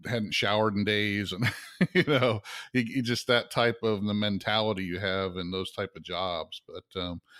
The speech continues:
usually they're younger kids too that don't give a crap. It's, you know, not their career. So if it's not something they really care about, they don't,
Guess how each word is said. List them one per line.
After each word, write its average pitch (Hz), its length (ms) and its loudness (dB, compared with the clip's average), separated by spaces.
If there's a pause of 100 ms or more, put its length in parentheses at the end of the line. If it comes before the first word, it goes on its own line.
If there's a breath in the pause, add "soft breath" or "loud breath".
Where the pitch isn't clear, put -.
(280 loud breath)
usually 104 320 -2
they're 101 120 -2
younger 101 380 0
kids 107 440 -2
too 107 380 -2
that 98 180 -4
don't 95 200 -4
give 98 140 -6
a 98 60 -8
crap. 92 420 -4
It's, - 260 -12
you 98 120 -6
know, 90 80 -4
not 95 260 -6
their 98 260 -2
career. 98 880 -4
So 92 380 -6
if 90 120 -14
it's - 180 -10
not 107 180 -6
something 98 260 -6
they 95 100 -4
really 95 200 -4
care 101 240 -4
about, 85 300 -8
they 98 80 -10
don't, 90 180 -10